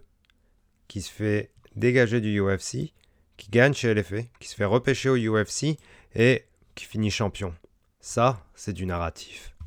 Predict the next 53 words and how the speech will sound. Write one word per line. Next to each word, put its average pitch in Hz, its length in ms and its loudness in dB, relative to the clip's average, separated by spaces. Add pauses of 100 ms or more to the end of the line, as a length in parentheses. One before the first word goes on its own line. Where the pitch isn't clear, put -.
Mais 107 80 2
au-delà 107 260 4
des 110 140 2
titres - 320 -6
et 104 60 -2
des 95 100 -4
combats, 113 540 -2
qu'est-ce - 260 -6
qui 107 140 -4
a - 20 0
le 92 60 -6
plus 92 160 -12
changé - 360 -6
entre 95 280 -4
les 92 100 -4
deux 87 240 -4
hommes ? 107 200 -4 (320)
Le 95 140 -2
niveau 92 360 0 (280)
a 95 140 -8
changé. 82 420 -10 (640)
Dans 110 140 2
la 104 140 2
cage, 131 560 0
ça 95 220 -6
a 95 100 0
énormément 104 500 0
changé 107 400 -2
aussi, 90 320 -6
hein, 85 40 -12 (300)
parce - 140 -14
qu'il 98 140 2
y 95 80 0
a 92 40 0
le 92 60 -2
palmarès 98 540 -2
qui - 80 -6
vient 98 160 0
derrière, 110 340 2
mais 95 240 0
dans 92 140 -2
la 95 120 0
cage, 123 320 -2
ça 101 100 -2
a - 20 0
été, 110 340 0
euh, 92 140 2 (360)
ça - 140 -8
a 95 60 0
été 139 180 2
différent. 120 520 0 (180)
On, 107 240 -8
on 113 120 -2